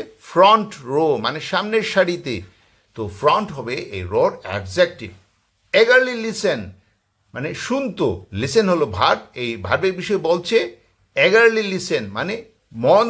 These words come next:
দিয়ে শুনতো, খুব আগ্রহ সহকারে শুনতো। তো eagerly হবে এই লিসেনের কি? অ্যাডভার্ব। One day he saw a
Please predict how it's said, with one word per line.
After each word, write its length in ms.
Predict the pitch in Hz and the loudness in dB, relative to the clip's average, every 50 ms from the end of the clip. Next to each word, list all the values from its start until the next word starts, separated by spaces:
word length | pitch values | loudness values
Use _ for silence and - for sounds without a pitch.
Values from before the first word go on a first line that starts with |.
| 226 220 | -2 -2
দিয়ে 160 | 233 226 214 214 - | -2 -2 -2 -2 -4
শুনতো, 340 | 175 147 135 117 101 107 101 87 92 92 _ _ _ _ _ _ _ _ _ _ _ _ _ _ _ _ _ _ _ _ _ _ _ _ - | -8 -8 -10 -12 -12 -12 -12 -12 -14 -18 _ _ _ _ _ _ _ _ _ _ _ _ _ _ _ _ _ _ _ _ _ _ _ _ -6
খুব 120 | 147 147 147 - - 120 135 | -6 -6 -4 -2 2 2 2
আগ্রহ 280 | 151 160 175 190 190 208 202 196 | 2 0 -2 -2 -2 -2 -2 0
সহকারে 360 | 208 208 202 202 196 185 190 175 - - | 0 0 2 4 2 2 2 0 -4 -8
শুনতো। 260 | 151 131 104 - 101 92 - - _ _ _ _ | -10 -10 -10 -12 -14 -16 -18 -20 _ _ _ _
তো 80 | - 175 190 190 - - _ _ _ 120 | -6 -6 -4 -6 -8 -12 _ _ _ -2
eagerly 340 | 120 123 160 185 202 214 214 185 170 | 2 4 6 4 6 4 2 0 0
হবে 180 | 135 156 196 226 226 - - - - | 0 0 0 0 -2 -2 -8 -14 -12
এই 80 | 95 95 92 101 | -10 -8 -8 -8
লিসেনের 440 | 113 123 - - 180 175 196 226 233 - - _ _ - | -8 -8 -6 -6 -4 0 0 0 0 -2 -8 _ _ -8
কি? 120 | 185 175 139 101 90 - _ 95 | -8 -6 -6 -8 -10 -14 _ -4
অ্যাডভার্ব। 540 | 95 98 98 90 90 107 143 156 139 - - - _ _ _ _ _ _ _ _ _ _ _ _ _ _ _ _ - 85 87 92 95 | -2 -2 -2 -2 -2 0 2 2 2 2 -2 -10 _ _ _ _ _ _ _ _ _ _ _ _ _ _ _ _ -12 -6 -4 -2 -2
One 100 | 104 104 107 147 | -2 -2 2 6
day 140 | 185 226 247 - - - _ _ _ _ - | 6 6 6 4 0 -6 _ _ _ _ -12
he 60 | 110 95 - - - | -12 -10 -10 -10 -2
saw 200 | - 190 202 202 190 170 151 - - | 2 4 4 4 4 2 0 -4 -6
a 20 | 117 | -8